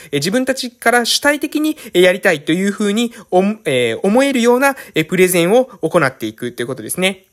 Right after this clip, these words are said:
えー、これが非常に重要なんじゃないかなと思います。絶対にしないといけない。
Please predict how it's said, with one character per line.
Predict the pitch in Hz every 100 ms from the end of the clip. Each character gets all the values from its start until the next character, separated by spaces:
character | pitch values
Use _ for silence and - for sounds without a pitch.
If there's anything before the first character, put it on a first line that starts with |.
| _ _ _
え | 165 147 143
ー、 | 139
こ | 220
れ |
が | 247 247
非 | 170
常 | 175
に | 156
重 | 135 143
要 | 135
な | 127
ん |
じ | 120
ゃ |
な | 117
い |
か | 120
な | 120
と |
思 | 113
い | 107
ま | 113
す。 | - _ _ _ _ _ _ -
絶 | 156 139 180 -
対 | 294
に | 277
し | 269 269
な |
い | 262
と | 147
い |
け | 131
な | 123
い。 | 117